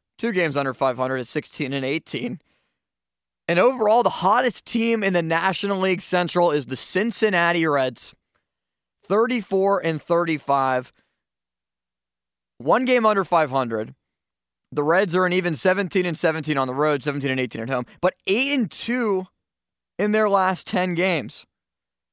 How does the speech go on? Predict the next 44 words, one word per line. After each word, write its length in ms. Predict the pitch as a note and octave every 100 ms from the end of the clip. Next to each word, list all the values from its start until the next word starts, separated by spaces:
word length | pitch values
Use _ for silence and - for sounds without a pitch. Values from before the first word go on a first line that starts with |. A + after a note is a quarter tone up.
| _ -
The 100 | D#3
Cubs 520 | - F3+ G#3 A3 F#3+
are 100 | E3+
thirty-one 640 | - F#3+ G3+ G#3+ G3 F#3+
and 160 | E3+ E3+
thirty-seven, 680 | F3 E3 D3 D#3 C3 B2 C3+
significantly 840 | D#3+ C#3 F#3 G3 D#3 E3+ D#3 D3+
improving 580 | C#3+ - D3+ C#3 C#3 C3
its 140 | C3+
outlook, 560 | B2 C3+ A#2 B2 A#2+ - _ _ _ _ _ _ _ -
partly 340 | A#3+ C4+ D4+
due 100 | A#3
to 100 | A3
just 220 | F3 C3
getting 260 | B2 G3 D#3
healthier. 640 | - D3 F3+ - D3 A2 G#2
Cody 300 | - F3+ E3+
Bellinger 540 | D3+ D#3+ E3+ D3 E3
returned, 760 | D#3 C#3 - D3+ D3 C#3+ D3+ _ _ _ _
the 60 | C#3+
success 480 | - D#3 - D3+ -
that 100 | D3
Stroman's 520 | - C3+ C3 C3+ B2
had. 420 | C3 B2+ B2 B2 _ _ _ _
Nico 320 | - E3+ F#3+ -
Hoerner, 460 | D3 D#3+ F#3 E3+
as 80 | C#3
soon 160 | F3+ F3
as 80 |
he 100 | E3
gets 240 | D3+ D3 E3
on 160 | D3
base, 280 | C#3 C#3 C3
is 40 | B2+
a 60 |
threat 320 | - C3+ C3+
to 80 | -
steal. 440 | - - B2 A#2+ A#2+
We 100 | A#2+
saw 220 | B2+ B2+
that 140 | C3
on 140 | C3 B2
numerous 400 | C3 C#3 C3 B2+
occasions 600 | - B2+ A#2 A#2 A2